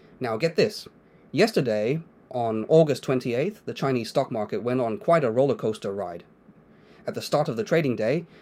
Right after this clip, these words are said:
the Shenzhen and Shanghai stock markets exploded with a five percent increase right out of the gate.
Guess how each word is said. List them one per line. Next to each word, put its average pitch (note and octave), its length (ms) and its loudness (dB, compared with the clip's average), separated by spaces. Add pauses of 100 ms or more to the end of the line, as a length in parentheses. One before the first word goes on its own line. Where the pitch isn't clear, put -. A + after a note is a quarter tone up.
the - 80 -4
Shenzhen F3 580 4
and A#2+ 180 -2
Shanghai C#3 380 0
stock B2+ 320 -2
markets A#2+ 340 -2
exploded A2 560 0
with A#2 140 -2
a A2+ 100 -4
five C3 300 -4
percent A2 320 -4
increase A#2+ 460 -2
right A#2+ 180 2
out A2+ 160 -2
of G#2 80 -4
the G#2+ 80 -4
gate. G#2 340 -4